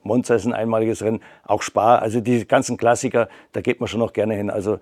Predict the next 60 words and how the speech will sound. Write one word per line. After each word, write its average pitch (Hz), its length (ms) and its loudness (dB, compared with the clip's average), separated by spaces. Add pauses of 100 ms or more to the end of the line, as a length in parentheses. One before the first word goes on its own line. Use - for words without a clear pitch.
(160)
ich - 120 -10
könnte 107 220 -2
jetzt 101 100 -6
zum 101 120 -4
Beispiel - 240 0
auf - 200 -4 (140)
Doha, 98 340 4
kann 98 160 -4
ich 92 80 -4
natürlich 98 300 -4
verzichten, - 480 -6
oder 95 240 0
auf, - 280 -4
auf 95 200 -6
Bahrain. 95 400 0
Das 95 160 -6
ist, - 180 -10 (260)
das - 140 -8
bringt 127 300 6
einem 123 200 2
nichts. - 380 -2 (240)
Also 113 160 -4
das 98 160 -6
ist, - 320 -6 (140)
da, - 140 -4
da - 120 -4
ist 139 160 -4
auch 135 220 0 (240)
die 127 80 6
Atmosphäre 135 480 0
nicht 113 220 -4
da. 101 160 0
Man 110 100 -2
hat 123 140 -2
das 107 100 -8
Gefühl, 131 400 0 (440)
die 127 60 -4
da 113 100 4
unten, 123 440 -4 (100)
die 135 80 -6
interessieren 131 380 0
sich 110 180 -6
heute 131 260 0
noch 92 140 -6
nicht 98 160 -10
für 104 100 -10
den 110 120 -4
Rennsport. 101 460 -8
Ich 104 80 -4
meine, 127 180 4 (300)
bei 113 100 4
Bahrain 127 400 6
hatten 139 220 4
die 127 80 6
Leute 135 280 8
jetzt 123 200 2
wirklich 143 280 2
seit 117 220 2
zweitausendvier 120 560 0
Gelegenheit, 123 540 2